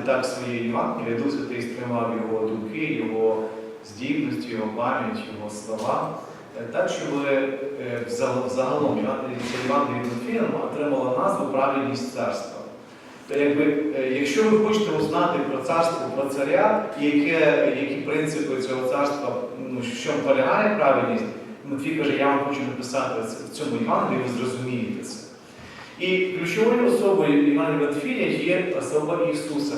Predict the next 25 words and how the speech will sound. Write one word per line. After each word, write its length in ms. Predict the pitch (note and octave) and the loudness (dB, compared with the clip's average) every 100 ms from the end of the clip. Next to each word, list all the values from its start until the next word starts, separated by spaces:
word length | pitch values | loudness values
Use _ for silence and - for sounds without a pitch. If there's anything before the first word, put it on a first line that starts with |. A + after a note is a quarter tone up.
| A2+ | -6
Христа. 360 | A#2 - C3 | -8 -6 -4
Саме 340 | A2 - - F#3+ | -4 -4 -2 0
його 180 | A3+ A#3 | 2 2
Він 60 | |
показує 600 | - - D3 - C#3 C3 | 2 0 0 0 0 0
як 200 | B2+ B2 | 0 -2
царя. 280 | C3 A#2+ G#2 G#2+ - - - - - - - - C#3+ | -4 -4 -4 -4 -10 -14 -16 -16 -18 -18 -18 -12 -6
І, 240 | D3+ D#3+ | 0 2
е, 460 | D#3 D3 C#3 B2+ - - | 4 4 4 2 0 -2
після 400 | - G#3+ - F3+ | -2 -2 4 4
першої 560 | F3 F#3 F#3 F#3 D3+ D3 | 6 6 6 4 2 2
промови 640 | C#3+ C#3+ - C3+ C#3+ C#3+ | 2 2 2 4 4 4
Ісуса, 540 | C#3+ - D3+ D3+ - D3 - - - A#2 | 2 -2 -2 -2 -2 -4 -6 -8 -8 -2
п'ятий, 300 | C#3 - B2+ | 0 0 -2
шостий, 400 | B2 C#3 C#3 C#3 B2+ | -4 0 0 0 -2
сьомий 260 | D3+ C#3 A#2+ - - | -2 0 0 0 0
розділ, 340 | - - - - - - B3 | 0 0 -2 -6 -10 -12 -8
Матфій, 440 | B3+ - A#3+ A#3 | -6 -4 -2 -2
друзі, 340 | - C#3+ C#3 C3+ | -2 0 -2 -2
в 220 | A#2+ D3+ | -2 2
восьмому 600 | D3+ C#3+ A#2 A#2 A2+ A2+ | 2 2 0 -2 -4 -4
і 140 | - | -6
в 40 | C3+ | -4
дев'ятому 580 | C#3+ - - - A#2 A2 | -2 -2 -2 -4 -2 -2
розділі, 420 | - - A2+ | -2 -2 -2